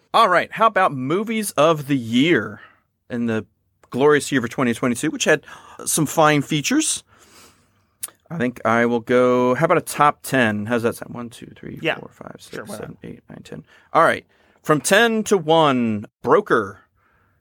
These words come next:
Speaker 1: Fantastic film.
Speaker 2: See it.
Speaker 1: I think it technically is just coming out, but I saw it a while ago.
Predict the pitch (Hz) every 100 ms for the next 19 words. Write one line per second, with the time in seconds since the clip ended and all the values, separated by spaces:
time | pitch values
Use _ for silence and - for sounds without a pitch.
0 | _ - 156 107 113 - - - 135 160
1 | 294 - _ - - _ - - - -
2 | _ _ _ _ 101 - 107 110 - -
3 | 120 120 139 - 156 151 156 156 151 -
4 | 160 165 165 170 190 - 113 113 113 107
5 | 123 165 170 190 196